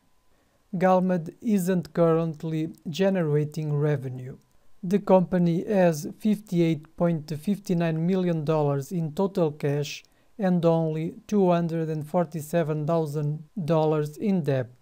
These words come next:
Its cash burn was twenty-one million dollars over the last year,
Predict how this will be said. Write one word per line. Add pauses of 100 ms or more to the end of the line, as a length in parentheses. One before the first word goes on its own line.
(840)
Its
cash
burn (160)
was
twenty-one
million
dollars
over
the
last
year,